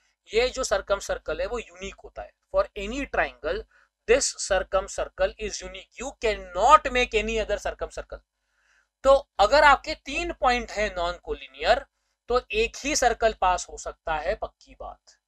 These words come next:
ठीक है। So यही आपका अगला थ्योरम है, there is one and only one circle passing through three given non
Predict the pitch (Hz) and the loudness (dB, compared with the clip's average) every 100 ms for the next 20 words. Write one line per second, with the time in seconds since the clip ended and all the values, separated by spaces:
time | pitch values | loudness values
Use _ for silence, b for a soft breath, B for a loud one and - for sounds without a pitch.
0 | _ 170 - 226 - _ - - 180 208 | _ -18 -12 -10 -12 _ -16 -12 0 2
1 | 269 233 185 202 170 165 - 143 135 180 | 6 4 4 0 -2 -4 -4 -10 -6 -6
2 | 262 b _ - 196 220 - - 185 262 | -6 b _ -2 4 4 4 2 2 2
3 | 302 _ _ _ 202 262 339 339 - 254 | -6 _ _ _ 4 6 6 0 0 0
4 | 247 233 247 208 196 185 - 147 - - | 0 -4 0 2 2 0 -6 -6 -2 4
5 | 220 269 _ _ _ - 190 196 - 220 | 4 2 _ _ _ 2 6 6 4 0
6 | - 180 214 - _ _ _ _ - 285 | -4 -6 -6 -8 _ _ _ _ -4 -2
7 | 254 208 _ _ - 180 170 202 - _ | -2 -6 _ _ -12 -4 -2 -2 -4 _
8 | 160 | -8